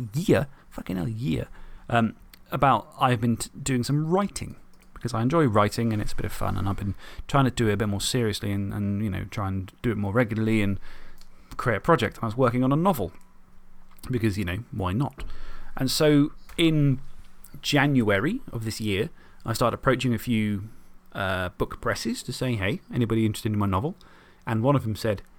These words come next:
"Send us the whole thing and let's have a look." And not too long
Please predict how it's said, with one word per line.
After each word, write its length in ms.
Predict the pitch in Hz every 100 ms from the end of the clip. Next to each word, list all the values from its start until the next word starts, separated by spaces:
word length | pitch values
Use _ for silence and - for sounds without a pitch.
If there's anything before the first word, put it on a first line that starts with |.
| - - - - -
"Send 240 | - 143
us 80 | 127
the 80 | 117
whole 120 | 107
thing 220 | - 107
and 60 | 113
let's 140 | 98
have 100 | 110
a 40 | 98
look." 280 | 156 - - - - _ - - - - -
And 400 | 131 123 117 110
not 280 | 160 147 -
too 260 | - 156 135
long 360 | 135 131 127